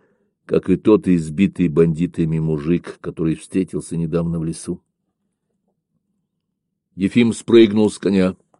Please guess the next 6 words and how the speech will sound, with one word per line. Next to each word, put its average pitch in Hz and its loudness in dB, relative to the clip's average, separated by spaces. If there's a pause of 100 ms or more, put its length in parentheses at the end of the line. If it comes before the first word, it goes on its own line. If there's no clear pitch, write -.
(580)
плеснул 117 4
болотной 110 6
водой 107 6
на 104 4
окровавленный 101 4
лоб, 92 0